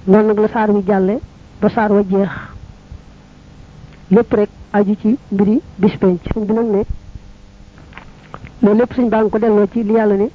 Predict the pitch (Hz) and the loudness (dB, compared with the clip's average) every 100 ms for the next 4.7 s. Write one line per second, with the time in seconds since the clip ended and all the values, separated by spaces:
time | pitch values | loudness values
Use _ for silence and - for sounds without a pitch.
0 | - 202 208 - 214 208 202 208 180 226 | -2 0 0 -2 -4 0 0 0 2 2
1 | 226 - - - - 185 208 196 208 196 | 0 -4 -18 -20 0 4 4 2 2 2
2 | 190 175 - - - - - - - - | 0 -6 -16 -20 -20 -20 -20 -20 -20 -20
3 | - - - - - - - - - - | -20 -20 -20 -20 -20 -20 -20 -20 -20 -20
4 | - - - 240 233 254 196 | -20 -20 2 4 6 4 2